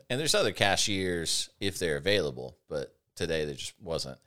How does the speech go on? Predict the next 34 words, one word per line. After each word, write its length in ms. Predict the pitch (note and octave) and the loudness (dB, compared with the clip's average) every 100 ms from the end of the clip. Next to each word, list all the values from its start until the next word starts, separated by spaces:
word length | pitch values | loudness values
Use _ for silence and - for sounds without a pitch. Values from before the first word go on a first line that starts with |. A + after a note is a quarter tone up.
| _ _ _ _ | _ _ _ _
So 120 | - | -2
she 140 | A2+ D3+ | 2 6
goes 180 | B2+ | 8
over, 140 | B2 A2 | 8 6
she 140 | A2 | 2
inflates 300 | F#2+ A2+ G2+ | 2 2 2
the 60 | E2+ | 0
balloon, 280 | F#2 F#2 F2 | -2 -2 -2
she 160 | - | -4
hands 180 | F2 E2 | -4 -2
it 60 | D#2 | -2
off 140 | D2 | -2
to 120 | - | -4
us. 100 | C#2+ | -6
Like 120 | D2 C2+ | -6 -6
I 20 | |
said, 220 | - C2+ | -4 -4
I 60 | C#2 | -6
karate 340 | - C2 C2+ | -6 -6 -6
chop 260 | - B1+ C2 | -6 -8 -10
him. 140 | C2+ - _ _ _ - | -16 -18 _ _ _ -6
And 80 | |
she 120 | - - | -2 0
says, 200 | E2+ - | 0 2
"Happy 280 | C#3+ C3+ | 0 0
birthday." 680 | G#2 F#2 E2 - C2+ B1+ F#2+ - | -2 0 -2 -2 -6 -6 -12 -14
And 300 | D#2+ C#2+ C#2 | -12 -12 -10
my 80 | C#2 | -6
son 240 | - D2 | -6 -6
says, 260 | - F2 - | -8 -6 -6
"Thank 240 | D3+ C#3+ | -8 -6
you 60 | - | -6
so 180 | A#2+ | -6
much." 300 | B2 G#2 - | -6 -8 -10